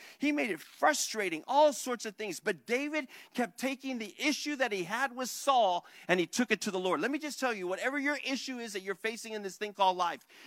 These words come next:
you need to take it to the Lord. You need to take it to the Lord in prayer. You need to take it to the Lord in his presence.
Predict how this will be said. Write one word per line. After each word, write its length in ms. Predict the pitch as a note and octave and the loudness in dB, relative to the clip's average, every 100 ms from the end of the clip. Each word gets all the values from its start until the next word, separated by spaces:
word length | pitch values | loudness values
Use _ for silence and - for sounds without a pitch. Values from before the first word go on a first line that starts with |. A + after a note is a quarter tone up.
| - | -2
you 180 | F#3 A3 | 2 2
need 400 | F#3+ C4+ D4+ - | 2 2 0 0
to 140 | A#3+ | -4
take 340 | - G#3 A3+ B3+ | -2 0 0 0
it 140 | A3 | -6
to 160 | - F#3+ | 0 4
the 100 | F3+ | 4
Lord. 380 | G3 A#3+ F3 - _ _ _ _ | 4 2 0 -8 _ _ _ _
You 60 | F#3 | -4
need 140 | A3 | 2
to 80 | F#3+ | 2
take 180 | - E3+ | 0 -4
it 120 | E3+ | -4
to 100 | E3+ | -6
the 100 | D3+ | -6
Lord 180 | D3+ D3+ | -4 -6
in 120 | C3 | -8
prayer. 420 | - G#3+ A3+ A#3+ - - - | -6 -2 0 -2 -6 -20 -8
You 100 | G3+ | -6
need 120 | F3 | -4
to 100 | D#3 | -4
take 240 | G3+ F#3 | -2 -2
it 80 | E3+ | -2
to 80 | E3+ | -4
the 80 | D3 | -4
Lord 240 | D#3 E3+ | -2 -2
in 40 | |
his 140 | D3 C3+ | -2 -6
presence. 480 | - G#3+ G3 A3+ | -2 -2 -2 -8